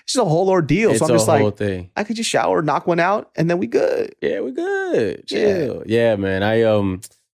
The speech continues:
Speaker 2: I, um, yeah, I actually, I haven't even, like, I haven't watched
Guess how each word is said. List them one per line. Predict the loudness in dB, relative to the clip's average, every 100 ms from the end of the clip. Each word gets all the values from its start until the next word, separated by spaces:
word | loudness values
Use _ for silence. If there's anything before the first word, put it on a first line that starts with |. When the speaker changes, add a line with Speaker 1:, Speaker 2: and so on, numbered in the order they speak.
| _ _ _ _ _ _ _ _ _ _ _
Speaker 2:
I, | -4 0 2
um, | 4 2 0
yeah, | 2 2 2
I | -2 -4
actually, | -4 -4 0 0 2
I | 0
haven't | 0 0 2 2
even, | 2 2 0
like, | -2 -4 -8 _ _ _ _ _ _ _ _ -10
I |
haven't | -6 -6
watched | -4 -6